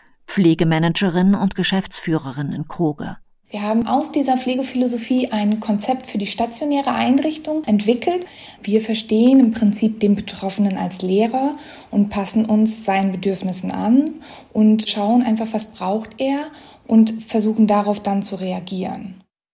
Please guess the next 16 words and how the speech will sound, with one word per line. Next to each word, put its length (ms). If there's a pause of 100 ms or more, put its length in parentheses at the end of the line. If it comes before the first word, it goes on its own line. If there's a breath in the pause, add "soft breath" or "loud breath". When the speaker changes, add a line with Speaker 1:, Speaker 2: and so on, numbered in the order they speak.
Speaker 1:
Ziel 320
ist 200
es, 300
eine 260
möglichst 640
hohe 180
Lebensqualität 1040
für 160
die 140
Dementen 480
zu 160
erreichen. 640 (840)
Dazu 360
sind 340
Symptomkontrolle, 1080 (440)
Teamarbeit, 720